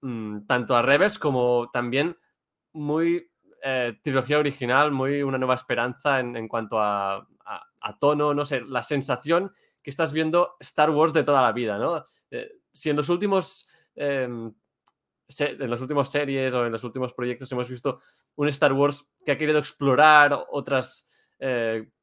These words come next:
cosas distintas, ¿no? Como Andor. Aquí yo creo que vemos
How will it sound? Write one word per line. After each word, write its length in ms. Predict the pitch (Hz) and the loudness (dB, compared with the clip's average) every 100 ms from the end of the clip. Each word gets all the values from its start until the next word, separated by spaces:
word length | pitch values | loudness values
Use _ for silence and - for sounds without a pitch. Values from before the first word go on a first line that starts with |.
| _ | _
cosas 300 | 139 139 120 | -4 -4 -6
distintas, 440 | 110 156 151 127 | -6 -4 -2 -2
¿no? 120 | 131 | -2
Como 280 | 123 113 110 | -2 0 2
Andor. 380 | 131 151 135 135 _ _ - | 2 4 -2 -2 _ _ -8
Aquí 500 | 127 160 190 - _ | -8 -4 -4 -6 _
yo 120 | 165 151 | -8 -2
creo 200 | 160 160 | 0 0
que 180 | 147 | 0
vemos 500 | 135 139 156 139 - | 0 0 -2 -4 -16